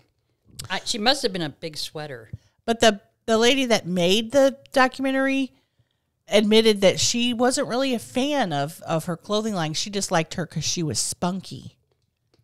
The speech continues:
Speaker 1: Everybody likes spunky.
Speaker 2: Everybody likes a spunky gal, and she was spunky. And she had a great sense of humor, the lady said.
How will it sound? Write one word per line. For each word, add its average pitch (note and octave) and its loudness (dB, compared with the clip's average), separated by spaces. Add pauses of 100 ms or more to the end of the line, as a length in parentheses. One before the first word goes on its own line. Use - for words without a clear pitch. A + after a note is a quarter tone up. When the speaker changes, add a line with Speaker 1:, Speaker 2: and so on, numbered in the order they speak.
(1700)
Speaker 1:
Everybody E3+ -8
likes E3+ -10
spunky. - -10 (160)
Speaker 2:
Everybody A#3 4
likes A3 2
a F3 -4
spunky G#3 -4
gal, B2+ -4
and D#3 -4
she D4 0
was G#3 2
spunky. - -6 (360)
And F#3 -2
she B3 0
had G#3+ 2
a D#3 0
great F#3+ 2
sense E3+ -2
of - -6
humor, C#3+ -6
the - -12
lady D#3 -8
said. - -12